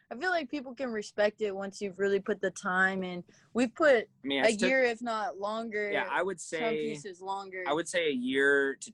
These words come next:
Speaker 2: two years, this
Speaker 1: So
Speaker 2: collection kind of has, like, been manifested,
Speaker 1: Mm-hmm.
Speaker 2: you know, in a
Speaker 1: We
Speaker 2: way.
Speaker 1: did last drop in between this one, so we,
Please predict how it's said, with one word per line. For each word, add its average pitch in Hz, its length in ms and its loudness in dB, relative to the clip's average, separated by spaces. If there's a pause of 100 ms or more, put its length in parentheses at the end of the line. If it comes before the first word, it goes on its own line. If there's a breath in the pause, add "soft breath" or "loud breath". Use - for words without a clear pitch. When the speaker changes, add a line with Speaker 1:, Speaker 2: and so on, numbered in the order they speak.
Speaker 2:
two 135 180 -4
years, 120 680 -2 (140)
this 120 160 -4
Speaker 1:
So 226 40 0
Speaker 2:
collection 113 500 -4
kind 104 220 -4
of 98 120 -8
has, 101 200 -6
like, 92 240 -4 (340)
been 110 380 -2
manifested, 120 920 0
Speaker 1:
Mm-hmm. 101 140 -8
Speaker 2:
you 104 200 -4
know, 95 140 -4
in 98 100 -4
a - 60 -2
Speaker 1:
We 269 80 2
Speaker 2:
way. - 0 -
Speaker 1:
did 294 220 6
last 220 360 2
drop 214 280 -2
in 214 180 -6
between 202 380 -12
this 190 180 -10
one, 185 200 -8
so 190 160 -8
we, 214 180 -6